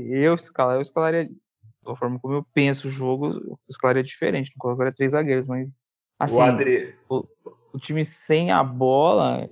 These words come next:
Speaker 1: e, assim, pro, pro, pro adversário criar com a bola no chão, ele tem dificuldade contra o Santos com, com os três zagueiros ali, isso é, isso é fato.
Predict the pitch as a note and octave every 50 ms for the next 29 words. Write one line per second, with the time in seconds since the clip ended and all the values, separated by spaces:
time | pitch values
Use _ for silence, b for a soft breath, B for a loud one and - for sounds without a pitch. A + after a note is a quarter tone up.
0 | - - - - C3 C3 C3 B2+ B2 B2+ B2 - _ _ _ - C3+ C3+ - C3+
1 | C3 C3 - - C3+ C3+ _ _ _ _ C#3 C3+ D3 D3 - _ _ _ _ _
2 | _ _ - - - - C3 C3 C#3 C3+ D3 D3 - - D3 C#3+ C3+ - - D#3
3 | D3+ C#3 C3 B2+ B2+ C3 C#3+ D#3+ D#3+ - - C3+ C3 C3 C3+ C#3 C#3+ C#3 C3 -
4 | - C#3 C3 C3 C3+ - D#3 D#3 - - _ _ _ F3+ G3+ - F#3 D#3+ C#3+ C#3
5 | C3+ C#3 - C3+ - _ C#3+ - D3 C3 C3 B2 - - _ - C#3 C#3 - -
6 | - _ _ _ _ _ _ _ - C3 C#3 C#3 C3+ C#3 - C3+ C3+ C3 B2+ C3+
7 | C#3+ C#3 C3 C3 C3 C3 C3+ C#3 D3+ D#3+ D3+ B2 B2+ B2 B2 - C3 B2+ B2+ B2+
8 | C3 D3 - - E3+ D3+ - - B2+ B2+ - - C#3+ B2 B2 B2 _